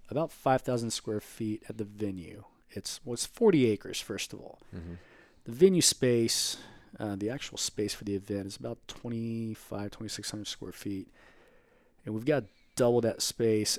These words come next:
Speaker 1: outside under an awning. Um, and that's just the venue space.
Speaker 2: Mm-hmm.
Speaker 1: We've got outdoor ceremony site. We currently have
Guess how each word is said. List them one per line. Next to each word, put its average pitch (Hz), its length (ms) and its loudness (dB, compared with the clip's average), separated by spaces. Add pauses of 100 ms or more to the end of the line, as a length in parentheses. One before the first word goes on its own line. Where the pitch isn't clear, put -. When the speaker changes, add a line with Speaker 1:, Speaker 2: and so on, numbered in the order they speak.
Speaker 1:
outside 107 460 -2
under 104 240 -4
an 104 100 -4
awning. 101 460 -4 (1040)
Um, 98 640 -6 (880)
and 123 100 -2
that's 117 160 -2
just - 480 -4
the 113 60 -10
venue 101 280 -8
space. - 560 -12 (100)
Speaker 2:
Mm-hmm. 90 200 -8 (260)
Speaker 1:
We've 113 140 -6
got 110 280 0
outdoor 110 320 -2
ceremony 151 500 2
site. 135 440 2 (340)
We - 160 -12
currently 143 380 -2
have 104 640 -4